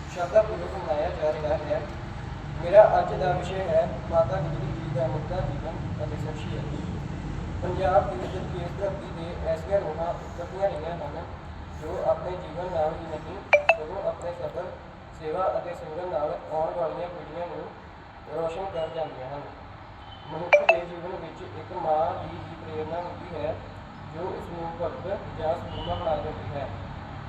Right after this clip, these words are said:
ਮਾਵਾਂ ਤਾਂ ਇਸ ਜਗਤ ਵਿੱਚ ਬਹੁਤ ਹੋਈਆਂ ਹਨ, ਪਰ ਮਾਤਾ ਗੁਜਰੀ ਜੀ ਦਾ ਜੀਵਨ ਇੱਕ ਐਸੀ ਰੋਸ਼ਨੀ ਸੀ ਜਿਸ ਨੇ ਸਿੱਖ ਇਤਿਹਾਸ ਵਿੱਚ ਚਾਨਣ ਮੁਨਾਰੇ ਦਾ ਕੰਮ ਕੀਤਾ।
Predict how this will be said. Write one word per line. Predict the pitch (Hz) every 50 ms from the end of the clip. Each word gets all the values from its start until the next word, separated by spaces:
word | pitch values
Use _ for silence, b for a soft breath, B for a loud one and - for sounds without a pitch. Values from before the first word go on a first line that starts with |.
| - -
ਮਾਵਾਂ | 143 151 151 160 185 196
ਤਾਂ | 202 190 175 165 170 -
ਇਸ | - - - - - - 165
ਜਗਤ | 165 160 165 165 165
ਵਿੱਚ | 160 156 156
ਬਹੁਤ | - 160 160 160 165 160
ਹੋਈਆਂ | 170 170 156 151 156 165 165
ਹਨ, | 160 151 151 156 -
ਪਰ | 165 160 156
ਮਾਤਾ | 151 156 151 147 - 269 302 320 - - - - - - - - - - - - - -
ਗੁਜਰੀ | 151 151 - 175 196
ਜੀ | 202 - - - 170 185 202 202 170
ਦਾ | 160 151 156
ਜੀਵਨ | 160 156 151 147 160 175 175
ਇੱਕ | 165 170 165 147 - 156 147 151
ਐਸੀ | 151 151 - 180 185
ਰੋਸ਼ਨੀ | 170 156 151 156 160 165 165
ਸੀ | 156 147 147 165 214 220 - - - - - - - - - - - -
ਜਿਸ | 160 160 160 175 123 165
ਨੇ | 160 170 185 185 - - - - - - - - - - -
ਸਿੱਖ | 180 185 180 -
ਇਤਿਹਾਸ | 220 - - 185 185 185 175 160 147 139
ਵਿੱਚ | - - - - 180 180 -
ਚਾਨਣ | 170 156 147 160 165 180
ਮੁਨਾਰੇ | 185 165 156 151 147 -
ਦਾ | 151 147 139
ਕੰਮ | - 131 117 -
ਕੀਤਾ। | - - - - - 135 123